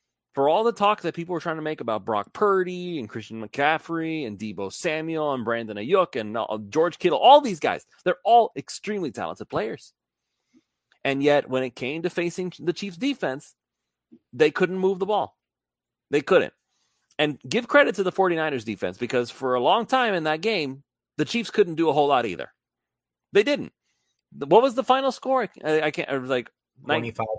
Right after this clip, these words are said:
Speaker 2: twenty-two.
Speaker 1: Twenty-five twenty-two. Okay, so it took them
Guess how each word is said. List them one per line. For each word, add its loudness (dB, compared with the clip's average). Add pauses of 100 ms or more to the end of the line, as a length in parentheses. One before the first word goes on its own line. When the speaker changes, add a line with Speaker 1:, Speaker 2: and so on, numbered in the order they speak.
Speaker 2:
twenty-two. -10 (320)
Speaker 1:
Twenty-five 2
twenty-two. -6
Okay, 0
so 2
it 0
took -2
them 0